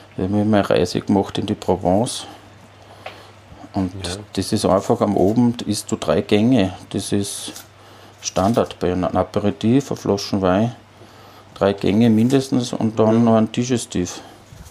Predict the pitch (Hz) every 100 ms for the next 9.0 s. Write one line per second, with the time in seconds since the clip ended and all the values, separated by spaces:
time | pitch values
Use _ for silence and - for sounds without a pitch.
0 | - - - - - - - 92 104 107
1 | 123 117 92 - 76 - 101 90 85 -
2 | - 92 92 - - 98 104 - 90 101
3 | 98 101 - 95 90 95 104 - 104 101
4 | 104 - - - - - - - - -
5 | - - - - - - - - - -
6 | - - 92 92 - - - - - -
7 | - - - - - - - - - -
8 | - - - - - - - - - 87